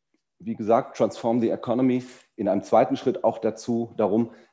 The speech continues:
Impulse in die Wirtschaft zu setzen, wie man Eigentum neu denken kann. Und, ähm, das ist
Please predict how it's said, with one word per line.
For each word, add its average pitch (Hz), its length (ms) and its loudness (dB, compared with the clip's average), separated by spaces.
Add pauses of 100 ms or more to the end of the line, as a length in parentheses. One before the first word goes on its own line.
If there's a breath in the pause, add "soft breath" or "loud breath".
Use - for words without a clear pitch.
Impulse 143 540 4
in 104 120 0
die 101 120 2
Wirtschaft 127 380 -2
zu 101 100 -8
setzen, 90 480 -2
wie 120 100 0
man 135 180 4
Eigentum 117 560 0
neu 117 160 0
denken 110 360 0
kann. - 320 -18 (760)
Und, 113 600 0
ähm, 104 460 -2 (1120)
das 147 260 0
ist - 460 -10